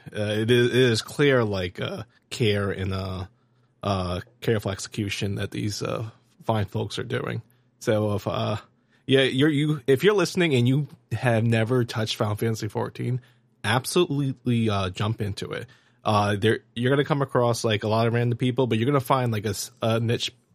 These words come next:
uh, group of people that, uh, be just like you when you play on there, and you befriend them, join a free company,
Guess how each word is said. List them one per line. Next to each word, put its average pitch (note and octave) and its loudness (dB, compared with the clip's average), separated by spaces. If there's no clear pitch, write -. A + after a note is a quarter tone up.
uh, G#2+ -2
group A2+ 0
of G#2+ -10
people G#2+ -2
that, G#2+ 4
uh, G#2 0
be A2+ 2
just A#2+ 0
like B2 0
you A#2 2
when G#2 -2
you G2 -4
play G#2+ -6
on G#2 -4
there, A2 -4
and G#2+ 0
you G2 -2
befriend C#3+ -2
them, D3+ 2
join A2 0
a G#2 -2
free C#3 -2
company, D#3 0